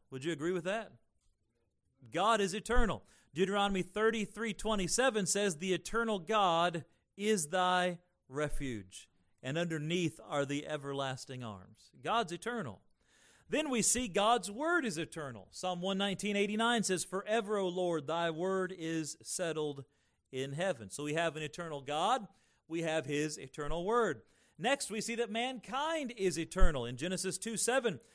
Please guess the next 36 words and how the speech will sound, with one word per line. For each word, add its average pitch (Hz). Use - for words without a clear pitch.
the 135
Bible 160
says, 196
"And 175
the 165
Lord 175
God 180
formed 185
the 156
man 160
of 208
the 139
dust 151
of 135
the 139
ground 165
and 123
breathed 147
into 151
his 127
nostrils 156
the 131
breath 156
of 131
life, 190
and 156
man 151
became 160
a -
living 139
soul." 185
So 208
when 202
the 196
eternal 226
God 185